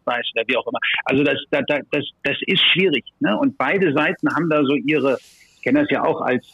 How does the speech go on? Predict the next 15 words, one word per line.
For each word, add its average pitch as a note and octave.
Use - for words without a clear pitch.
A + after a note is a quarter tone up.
aus, A#2+
aus -
Sicht C#3+
des A2+
Spielers, G#3
äh, -
wo D3+
ich C#3
immer D#3
denke, C#3
der C#3
Coach D3
ist D3
ein C3+
Idiot, D3+